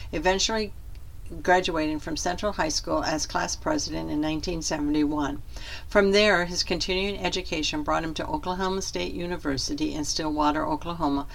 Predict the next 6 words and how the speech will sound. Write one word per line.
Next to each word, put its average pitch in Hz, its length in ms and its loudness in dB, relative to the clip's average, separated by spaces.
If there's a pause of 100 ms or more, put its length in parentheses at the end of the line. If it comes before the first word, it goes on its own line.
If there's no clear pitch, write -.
(240)
focusing 214 600 2
on 165 200 0
a 170 80 -2
degree 160 420 -2
in 156 160 -4
business. - 500 -2